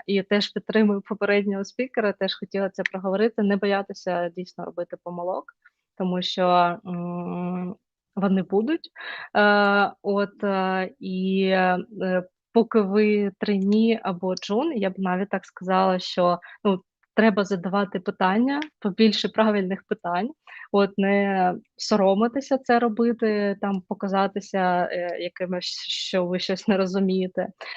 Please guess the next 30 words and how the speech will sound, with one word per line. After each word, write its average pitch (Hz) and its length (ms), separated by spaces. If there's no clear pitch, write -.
От, 196 340
е, 185 400
і 202 300
навіть 202 300
якщо 202 240
є 190 120
помилки, 226 560
ну, 202 120
звісно, 185 380
на 175 400
тестових 202 380
якихось 185 260
проєктах 226 280
це 190 220
абсолютно 190 680
нормально, 240 560
і 202 40
це - 160
якраз 202 360
те, 208 140
що 208 160
дозволить 196 640
потім 190 320
робити 196 380
з 180 140
них, 180 360
е, 180 100
в-, 175 320
е, 175 100
висновки 202 720